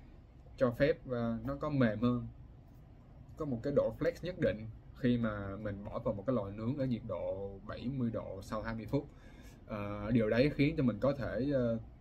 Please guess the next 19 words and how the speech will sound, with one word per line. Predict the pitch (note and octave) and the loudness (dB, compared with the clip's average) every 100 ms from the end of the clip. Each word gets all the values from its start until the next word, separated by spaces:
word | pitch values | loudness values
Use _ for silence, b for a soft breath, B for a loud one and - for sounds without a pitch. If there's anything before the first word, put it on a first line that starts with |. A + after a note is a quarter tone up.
| - | 4
tinh | D#3 D3 | 4 6
chỉnh | C3+ G#2+ B2+ F#3 - - - | 4 2 0 -4 -12 -16 -12
cái | D#3 | 0
fit | A3 | 0
của | F3+ | 4
giày | C#3+ A2 | 2 6
thêm | C3+ C3+ | 6 6
một | A#2 | 6
tí | D3+ | 4
nữa | G3+ A#2 C#3+ - B B - - | 6 6 4 0 B B -12 0
trong | C3+ | 2
một | |
cái | C3+ | 4
phạm | D3+ A2+ | 4 2
vi | A#2+ C#3 C#3 B2 | 4 4 4 2
cỡ | F2+ A#2+ C#3 F3+ F3 B2+ | 0 2 0 0 -10 -10
một | A#2 G2+ - | -6 -6 -6
hai | B2 B2 B2+ B2+ | -2 2 2 2
mm, | B2 A#2+ B2 B2+ | 0 2 2 2